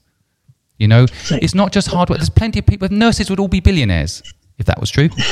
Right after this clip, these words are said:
Speaker 2: Exactly right.
Speaker 1: You know, so, so, so
Speaker 2: And
Speaker 1: I hate these inspirational quotes that don't, don't have the, and you know, I, again, I want to say, um, again, thank you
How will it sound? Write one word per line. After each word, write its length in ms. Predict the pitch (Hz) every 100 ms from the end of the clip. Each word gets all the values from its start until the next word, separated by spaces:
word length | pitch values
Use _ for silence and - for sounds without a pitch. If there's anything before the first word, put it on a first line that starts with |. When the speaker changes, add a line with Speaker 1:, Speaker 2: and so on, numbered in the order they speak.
| - -
Speaker 2:
Exactly 600 | - 202 165 151 180 165
right. 140 | -
Speaker 1:
You 80 | 151
know, 240 | 143 131
so, 240 | 127 165 139
so, 180 | 170
so 100 | 160
Speaker 2:
And 100 | 233
Speaker 1:
I 80 | 220
hate 240 | 143 202 165
these 140 | 160
inspirational 540 | 165 - 156 151 151
quotes 260 | - 156 -
that 100 | 143
don't, 280 | 165 170 -
don't 220 | 160 156
have 240 | 131 147 -
the, 120 | 143 - -
and 100 | 165
you 60 | 185
know, 140 | 196
I, 120 | 165 160
again, 340 | 143 156 170 139
I 40 |
want 180 | 147 151
to 60 |
say, 220 | 139 151 - - _
um, 340 | 127 123 120 120
again, 340 | 123 123 107 - _ _ _ _ _ _ _ -
thank 400 | - 151 151 104
you 160 | 73